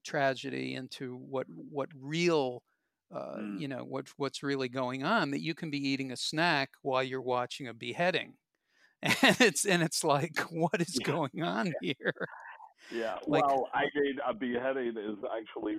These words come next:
Speaker 2: funnier, but I, I, it's like, uh, like, I've actually looked at hurricanes as entertainment.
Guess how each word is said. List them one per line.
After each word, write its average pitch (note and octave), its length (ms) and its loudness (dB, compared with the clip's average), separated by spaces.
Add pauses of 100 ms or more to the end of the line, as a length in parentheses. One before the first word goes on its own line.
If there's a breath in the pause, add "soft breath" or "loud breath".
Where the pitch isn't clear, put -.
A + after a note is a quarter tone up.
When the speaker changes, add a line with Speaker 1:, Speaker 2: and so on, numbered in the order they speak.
Speaker 2:
funnier, G#2+ 460 0
but G2 200 -2 (100)
I, G#2 220 -2 (100)
I, G#2+ 160 -2 (200)
it's G#2 200 -10
like, G2 260 -2
uh, F#2+ 280 2 (220)
like, G2 280 -2 (300)
I've G#2+ 380 0
actually A2 880 -2 (400 loud breath)
looked A2+ 720 -2
at G#2 240 -2 (200)
hurricanes G2+ 760 -2
as F2+ 200 -8
entertainment. G2 840 -6